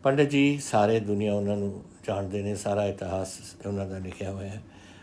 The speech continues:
ਪੰਡਿਤ ਜੀ ਇੱਕ ਮਹਾਨ ਸ਼ਖਸੀਅਤ ਥੇ, ਜਿਸ ਪਰਿਵਾਰ ਨੇ, ਉਹਨਾਂ ਨੇ ਜਦੋਂ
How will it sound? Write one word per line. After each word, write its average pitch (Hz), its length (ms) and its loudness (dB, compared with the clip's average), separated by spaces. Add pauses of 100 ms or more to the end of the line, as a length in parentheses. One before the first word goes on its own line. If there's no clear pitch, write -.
(220)
ਪੰਡਿਤ 135 280 2
ਜੀ 139 180 2
ਇੱਕ 131 460 -2 (320)
ਮਹਾਨ 120 500 2 (500)
ਸ਼ਖਸੀਅਤ - 640 -2
ਥੇ, 117 140 2 (1040)
ਜਿਸ - 100 -10
ਪਰਿਵਾਰ 104 440 4
ਨੇ, 107 340 -2 (500)
ਉਹਨਾਂ 104 240 2
ਨੇ 104 140 2
ਜਦੋਂ 101 440 0